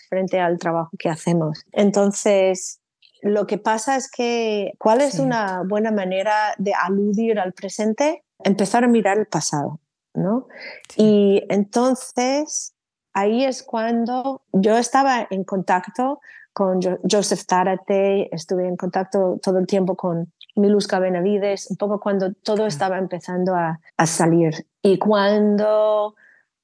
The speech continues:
Speaker 1: ah, empezaron los masacres, primer masacre que era en Ayacucho, yo ya dije, "No, aquí, o sea, aquí, aquí hay que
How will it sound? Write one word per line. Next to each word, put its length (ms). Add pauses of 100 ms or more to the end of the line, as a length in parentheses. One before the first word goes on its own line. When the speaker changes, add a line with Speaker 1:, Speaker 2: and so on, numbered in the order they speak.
(140)
Speaker 1:
ah, 220
empezaron 600
los 200
masacres, 960
primer 600 (100)
masacre 720
que 160
era 140
en 400
Ayacucho, 760 (260)
yo 540
ya 720
dije, 1200 (580)
"No, 200
aquí, 580 (840)
o 60
sea, 180
aquí, 240
aquí 800
hay 200
que 580